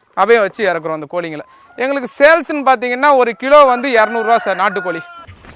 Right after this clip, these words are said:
முதல்ல காலையில வந்து சார், நாங்க முதல்ல வந்து நெல்லு போடுவோம் சார்.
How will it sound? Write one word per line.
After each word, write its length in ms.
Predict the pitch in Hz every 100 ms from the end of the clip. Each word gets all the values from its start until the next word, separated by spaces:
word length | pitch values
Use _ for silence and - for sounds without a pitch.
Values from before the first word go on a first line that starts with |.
| - - - - - - - - - - - - - - - - - 214
முதல்ல 320 | 233 254 247
காலையில 380 | 226 254 269 254
வந்து 200 | 220 196
சார், 180 | 202
நாங்க 240 | 220 214 220
முதல்ல 360 | 208 214 254
வந்து 200 | 233 226
நெல்லு 360 | 226 220 277 320 220
போடுவோம் 340 | 208 180 151
சார். 120 | 147